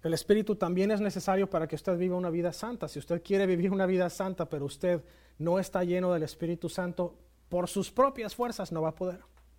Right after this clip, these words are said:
El Espíritu es indispensable. Dice por aquí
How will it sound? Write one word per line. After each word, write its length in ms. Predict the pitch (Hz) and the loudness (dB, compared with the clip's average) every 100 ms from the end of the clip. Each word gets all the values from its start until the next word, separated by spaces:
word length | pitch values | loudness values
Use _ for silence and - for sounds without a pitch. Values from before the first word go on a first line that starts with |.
| _ - - - _ - - - - | _ -20 -20 -20 _ -20 -20 -20 -10
El 140 | 156 | -6
Espíritu 600 | 147 - 214 208 208 170 | -6 -2 0 0 0 0
es 200 | 165 - | 0 -2
indispensable. 1200 | 180 170 160 - - 151 131 - - 156 127 117 - _ _ _ _ _ _ _ _ _ _ _ _ _ _ _ _ _ _ _ _ _ _ _ - | -2 -2 -4 -8 -12 -12 -12 -8 -6 -6 -8 -14 -20 _ _ _ _ _ _ _ _ _ _ _ _ _ _ _ _ _ _ _ _ _ _ _ -4
Dice 260 | 160 196 | -2 0
por 160 | - 185 | 0 0
aquí 360 | - 196 190 | 2 0 0